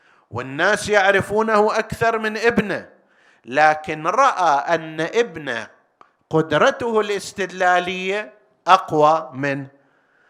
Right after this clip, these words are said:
فهو يعتبر أنه لا بد من تقليد الأعلم،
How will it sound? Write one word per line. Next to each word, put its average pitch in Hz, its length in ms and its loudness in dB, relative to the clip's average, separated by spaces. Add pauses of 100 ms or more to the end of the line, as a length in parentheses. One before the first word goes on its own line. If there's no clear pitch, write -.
(320)
فهو 139 320 -2
يعتبر 135 680 0
أنه 127 340 -6
لا 151 200 6
بد 120 320 -4
من 120 280 -6
تقليد 160 520 -6
الأعلم، 180 840 0